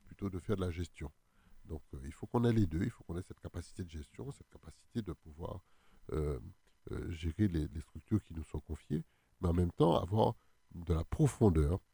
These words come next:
dans la réflexion et dans les choix pertinents qui sont faits pour ce pays. C'est ça l'idéologie, c'est d'abord, euh, les choix que l'on fait sur la panel de,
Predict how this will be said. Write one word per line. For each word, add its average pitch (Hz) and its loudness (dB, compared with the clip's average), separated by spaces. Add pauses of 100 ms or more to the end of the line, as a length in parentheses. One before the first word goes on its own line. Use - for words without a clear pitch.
(160)
dans 76 -2
la 71 -2
réflexion 104 0
et 101 4
dans 80 -6
les 76 -6
choix - 6
pertinents - 0
qui - -12
sont - -16
faits 90 -6
pour 80 -12
ce - -18
pays. 73 -10 (320)
C'est - -10
ça - -4
l'idéologie, 78 -6
c'est - -16
d'abord, 98 2 (480)
euh, - -6 (340)
les 76 -2
choix 110 2
que - -4
l'on 73 -2
fait - 2
sur - 0
la 76 0
panel 92 0
de, 80 -4